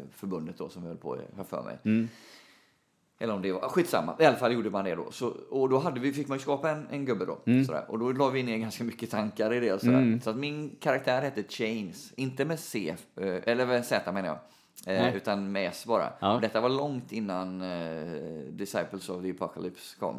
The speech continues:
Speaker 2: Mm.
Speaker 1: Eh, han, eh, var det Crush som var Chains, eller tror jag,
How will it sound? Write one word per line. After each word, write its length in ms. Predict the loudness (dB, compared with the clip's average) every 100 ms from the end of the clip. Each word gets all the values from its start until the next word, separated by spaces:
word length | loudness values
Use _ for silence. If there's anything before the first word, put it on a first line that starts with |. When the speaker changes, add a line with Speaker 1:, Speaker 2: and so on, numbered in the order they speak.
| 4
Speaker 2:
Mm. 200 | 4 4
Speaker 1:
Eh, 1040 | 0 -10 -12 -12 -14 -18 -20 -20 -20 -14 -10
han, 220 | -8 -8
eh, 200 | -8 -10 -12 _ _ _ _ _
var 100 | -8
det 60 |
Crush 420 | -6 -4 -4 -4 -10
som 100 | -8
var 80 | -8
Chains, 360 | -8 -12 -12 -12
eller 180 | -12
tror 220 | -10 -8
jag, 80 | -8